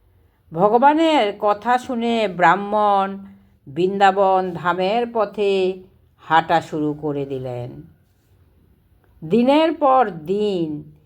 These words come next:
হেঁটে তিনি বৃন্দাবনে এসে পৌঁছলেন। গেলেন পরম বৈষ্ণব সনাতন সাধুর কাছে। গিয়ে দেখেন আর মনে ভাবেন,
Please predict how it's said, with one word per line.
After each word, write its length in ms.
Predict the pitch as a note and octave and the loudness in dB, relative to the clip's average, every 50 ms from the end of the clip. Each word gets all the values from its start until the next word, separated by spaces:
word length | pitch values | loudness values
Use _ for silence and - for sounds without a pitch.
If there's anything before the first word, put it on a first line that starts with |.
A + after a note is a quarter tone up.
| _ _ _ _ _ - | _ _ _ _ _ -4
হেঁটে 280 | G3 G3+ G3+ A#3 A3+ | -4 -2 2 2 0
তিনি 500 | G#3+ G#3+ A3 G#3 G3 G3+ G3+ G3 F#3+ F#3 | 2 2 0 -2 -2 -2 -4 -4 -2 -4
বৃন্দাবনে 840 | F3+ E3+ F#3 F#3 F#3 F#3+ F#3+ F#3+ F#3 F3+ F#3+ F#3 F#3 F3+ F3+ F3 F3 | -2 0 0 0 0 2 4 2 4 4 2 -2 -2 -2 -2 -2 -4
এসে 420 | F3 - - - F#3 F3 F3 F3 E3+ E3+ E3+ | -4 -6 -8 -8 -6 -4 -4 -4 -6 -6 -6
পৌঁছলেন। 920 | F3 E3 D#3+ E3 E3 - - D#3+ D#3 D3+ C#3+ C#3 C3 C3 C3+ C3+ C#3 D3 D#3+ - - _ _ _ _ _ _ _ _ _ _ _ _ _ _ _ - E3 | -4 -4 -4 -4 -8 -8 -8 -6 -4 -4 -4 -4 -4 -6 -8 -10 -12 -14 -18 -20 -20 _ _ _ _ _ _ _ _ _ _ _ _ _ _ _ -8 0
গেলেন 600 | E3 G3+ G#3+ A3 A#3+ C4 C#4 C#4+ C#4 B3+ A#3 G#3+ | 4 4 6 6 6 6 6 6 6 4 2 -2
পরম 640 | G3 - A3+ G#3 G#3 G#3+ A3 A3 A3 G#3+ G#3 G3+ F#3 | -4 -2 0 2 4 4 4 4 4 2 0 -4 -4
বৈষ্ণব 920 | F3 F#3 G3 G3 G3 - - - G#3 G3 F#3+ F#3+ F#3+ F#3 F3+ F3+ F#3 - - _ _ _ _ _ _ | -2 -2 -2 -2 -2 -8 -12 -6 -4 -2 0 2 2 2 0 -2 -4 -10 -20 _ _ _ _ _ _
সনাতন 760 | _ - - G#3 G3 G3 G3 G3 G3 G3+ G3+ G3 G3 G3 F#3+ F#3 | _ -6 -2 0 2 2 2 2 2 2 2 2 2 0 -2 -4
সাধুর 640 | F3+ - - F#3 F3 F3 F3 G3 A3+ B3 C4 C4 B3 | -8 -6 -2 0 0 0 0 0 -2 -2 -2 -2 0
কাছে। 680 | - D#3 D3+ D3+ - - - D3+ D3 C#3+ C#3 C#3 D3 D#3 - _ _ _ _ _ _ _ _ _ _ _ _ E3+ E3+ | 0 0 0 0 -4 -8 -6 -6 -4 -4 -6 -8 -10 -14 -18 _ _ _ _ _ _ _ _ _ _ _ _ -12 -8
গিয়ে 360 | G#3 A#3 C4 C#4+ C#4+ C#4+ C4+ | -4 0 2 4 4 4 4
দেখেন 800 | A3+ G#3 G3 G3+ G3+ - - A3+ G#3 F3+ E3 D#3 D3 C#3 B2 - - - _ _ _ _ _ _ _ _ _ _ | 4 2 0 0 0 -2 -2 0 0 2 0 0 -4 -6 -12 -16 -20 -20 _ _ _ _ _ _ _ _ _ _
আর 540 | - D#3+ E3+ F3+ F#3 F#3+ F#3+ F#3+ F#3 F3 E3+ | -4 0 2 4 6 6 6 4 2 2 0
মনে 420 | E3+ E3+ E3+ F3 F3+ F#3 F#3 F3+ | -4 -4 -4 -4 -4 -2 -4 -4
ভাবেন, 800 | F3 F3 - E3 E3 D#3+ E3 F3+ F3+ E3+ E3+ E3+ E3 D#3+ E3 F3 | -4 -6 -4 -2 -2 -2 0 -2 -2 0 0 -2 -4 -4 -8 -10